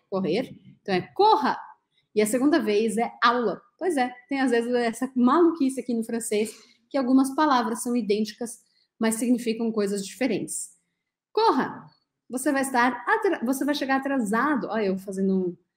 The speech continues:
um, uma tradução literal aqui do verbo ser, né?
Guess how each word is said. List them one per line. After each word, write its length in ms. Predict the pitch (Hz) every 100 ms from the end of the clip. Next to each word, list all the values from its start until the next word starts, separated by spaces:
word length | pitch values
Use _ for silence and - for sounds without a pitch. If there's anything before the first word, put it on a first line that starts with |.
| _ _ _ _ _ _ _
um, 80 | 220
uma 580 | 202 190 185 175 156 156 _ _
tradução 580 | 254 247 226 220 247 226
literal 380 | 226 226 214 202
aqui 120 | 202
do 100 | 185
verbo 240 | 196 185
ser, 340 | 214 - 180 180
né? 200 | 190